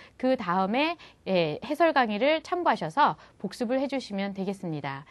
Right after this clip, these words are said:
그러면 일 번부터 문제풀이 들어가도록 할까요? 자, 백일 번 문제부터 들어가도록 할게요.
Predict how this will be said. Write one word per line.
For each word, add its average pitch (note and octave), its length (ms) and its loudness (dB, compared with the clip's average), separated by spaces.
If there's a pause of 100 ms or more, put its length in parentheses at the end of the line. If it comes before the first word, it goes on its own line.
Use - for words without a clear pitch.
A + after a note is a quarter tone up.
(200)
그러면 A3 460 2
일 A#3+ 140 2
번부터 B3 680 4
문제풀이 G#3 540 -2
들어가도록 E3 560 -6
할까요? A#3 420 -2 (300)
자, E3+ 320 -2
백일 D4+ 260 4
번 E4+ 180 6
문제부터 C4+ 680 2
들어가도록 E3 520 -2
할게요. B3+ 460 0